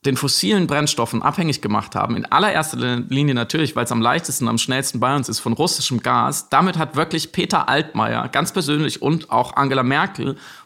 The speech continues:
Putin enorm gestärkt. Enorm. Nach sechzehn Jahren Angela Merkel kommt fünfundfünfzig Prozent von unserem Gas aus Russland. So, Putin hat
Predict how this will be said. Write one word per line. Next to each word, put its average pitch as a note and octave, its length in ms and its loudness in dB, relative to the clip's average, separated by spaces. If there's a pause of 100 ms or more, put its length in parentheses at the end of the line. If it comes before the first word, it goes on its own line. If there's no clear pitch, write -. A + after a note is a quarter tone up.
(120)
Putin E3 600 0
enorm C3 760 2
gestärkt. - 580 -6 (480)
Enorm. A#2+ 520 2 (420)
Nach B2 100 -2
sechzehn - 440 0
Jahren D#3 340 2
Angela C3+ 260 2
Merkel C3 420 0
kommt D#3 600 -2
fünfundfünfzig F3+ 640 0
Prozent C#3 340 -2
von C3 200 -2
unserem B2 320 0
Gas A#2 340 0
aus A2+ 240 -2
Russland. - 640 -4 (480)
So, A2 160 0
Putin F#3+ 340 2
hat E3+ 280 0